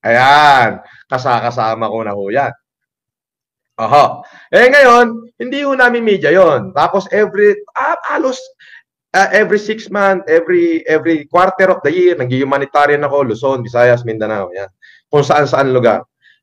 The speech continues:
Na ang tanging layunin ko lang ay makipagbigay tulong. Ah, sabi ko, the moment na naisa puso mo yung pag-humanitarian, nakaka-addict.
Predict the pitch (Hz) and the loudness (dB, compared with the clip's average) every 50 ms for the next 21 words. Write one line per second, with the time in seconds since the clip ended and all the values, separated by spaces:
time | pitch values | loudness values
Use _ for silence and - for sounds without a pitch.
0 | _ _ _ _ - 190 190 220 226 208 196 196 196 208 208 208 202 190 180 180 | _ _ _ _ -6 -4 -2 -2 0 -2 -2 0 2 2 2 4 4 2 2 2
1 | 175 170 160 156 160 175 170 151 131 113 107 110 135 131 120 101 - - - - | 4 4 4 4 4 2 2 0 -2 -2 -2 0 0 0 0 0 -4 -8 -12 -8
2 | 107 110 107 101 95 - _ _ _ _ _ - 117 131 123 135 139 135 135 127 | -4 -4 -4 -4 -6 -8 _ _ _ _ _ -6 -4 -2 0 0 0 0 0 -2
3 | 120 113 120 113 120 117 113 113 98 95 92 - - - _ _ _ _ _ - | -2 -2 0 2 2 2 2 0 -2 -2 -2 -4 -8 -14 _ _ _ _ _ -4
4 | 190 - 247 254 240 247 226 240 254 247 208 175 - - - - _ _ - - | -2 0 2 2 2 2 2 4 4 4 2 0 -2 -8 -16 -20 _ _ -20 -20
5 | - - - _ - 147 165 185 208 233 247 247 240 233 220 233 220 208 208 202 | -20 -20 -20 _ 0 2 2 4 6 6 6 6 6 4 2 2 2 2 2 2
6 | 202 - 214 202 - 190 190 - 214 202 185 180 170 165 165 165 170 165 151 160 | 2 0 -2 0 0 0 0 2 0 0 0 0 -2 -4 -2 -2 -4 -2 0 0
7 | 160 156 156 151 156 151 147 143 180 175 180 180 160 139 127 123 120 139 139 127 | 2 2 2 0 -2 -4 -4 -4 -4 -2 -2 0 -2 -2 -2 -4 -2 -2 -2 -2
8 | 160 147 170 175 175 170 | 0 0 -2 -2 -4 -6